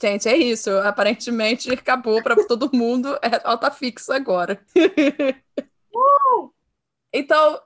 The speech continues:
Speaker 1: é isso. Eu desejo a vocês um feliz ano novo. Que dois mil e vinte e um consiga trazer umas novidades mais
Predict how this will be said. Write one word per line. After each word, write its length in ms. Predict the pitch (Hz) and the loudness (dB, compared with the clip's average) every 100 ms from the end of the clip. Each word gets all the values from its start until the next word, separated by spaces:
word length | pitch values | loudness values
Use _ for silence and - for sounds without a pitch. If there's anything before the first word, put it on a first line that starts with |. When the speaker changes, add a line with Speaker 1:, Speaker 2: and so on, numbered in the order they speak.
| - | -2
Speaker 1:
é 160 | 285 269 | 2 2
isso. 440 | 220 226 269 247 - | 0 -4 -4 -4 -2
Eu 80 | 233 | -2
desejo 280 | 254 262 | -2 -4
a 20 | 254 | -4
vocês 420 | 247 - 247 247 | -2 -2 -2 -2
um 120 | 269 | -8
feliz 760 | - - 294 254 247 262 269 226 | -8 -4 -2 -2 -2 -2 -2 2
ano 220 | 208 196 | 0 0
novo. 640 | 185 185 185 180 175 175 | -2 -2 0 -2 -4 -8
Que 100 | 208 | -6
dois 160 | 214 214 | -6 -4
mil 140 | 240 | -4
e 40 | |
vinte 300 | 226 220 220 | -4 -6 -8
e 60 | 220 | -8
um 260 | 214 220 214 | -6 -6 -8
consiga 420 | - 214 220 214 | -10 -10 -6 -4
trazer 480 | 202 196 202 202 202 | 0 0 0 -2 -2
umas 280 | 233 208 202 | -6 -8 -6
novidades 540 | 208 202 190 196 196 | -6 -6 -4 -4 -4
mais 460 | 202 196 196 - - | -4 -4 -4 -8 -20